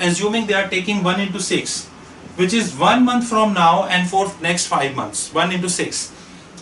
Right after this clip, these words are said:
That F R A which they are taking, now the F R A which you are taking for the Kraft Food, of, of course we need to appreciate that Kraft Food is a number one,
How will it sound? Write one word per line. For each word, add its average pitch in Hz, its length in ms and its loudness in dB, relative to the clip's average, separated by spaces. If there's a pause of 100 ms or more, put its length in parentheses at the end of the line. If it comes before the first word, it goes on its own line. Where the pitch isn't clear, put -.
That 262 300 2
F 254 180 -2
R 240 100 2
A 247 120 2
which - 160 -2
they 208 100 0
are 196 160 4
taking, 202 520 0 (340)
now 233 400 4 (340)
the 180 80 4
F 196 220 2
R 277 100 6
A 285 100 4
which 247 200 0
you 233 80 2
are 226 80 -2
taking 214 320 0
for 214 80 -2
the 208 160 -2
Kraft 180 340 0
Food, 147 300 0 (120)
of, 147 160 -10 (380)
of - 140 -12
course 185 240 4
we 160 80 -2
need 170 160 -2
to 175 120 2
appreciate 175 440 -2
that 175 240 0
Kraft 156 280 2
Food 170 200 -2
is 160 80 -4
a 160 60 -2
number 147 280 -2
one, 143 500 0